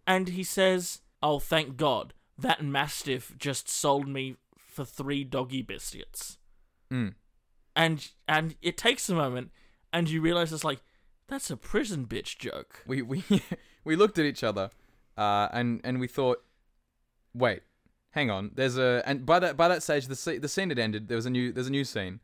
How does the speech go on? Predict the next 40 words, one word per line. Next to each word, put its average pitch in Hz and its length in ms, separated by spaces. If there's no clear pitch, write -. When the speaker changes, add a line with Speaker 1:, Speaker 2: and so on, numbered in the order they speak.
Speaker 1:
Swiftly 285 560
on 220 140
to 233 60
the 180 100
next 151 180
one. 151 200
Speaker 2:
Yeah. 135 160
Speaker 1:
They 190 100
don't 226 260
dwell 170 360
on 175 120
it. 170 140
He 170 140
says 185 240
it 170 80
with 165 80
such - 280
cheeriness 170 540
in 160 60
his 139 120
voice, 135 280
Speaker 2:
Mm. 123 180
Speaker 1:
but 175 100
it's 165 140
like, 160 200
"Oh 214 240
my 123 240
God." 165 540
Speaker 2:
Uh, 147 60
what, 143 380
what 147 180
was 165 140
happening 190 320
to 170 120
you 131 140
in 117 80
the 107 80
pound? 120 540
Speaker 1:
Like, 190 160
that's, - 320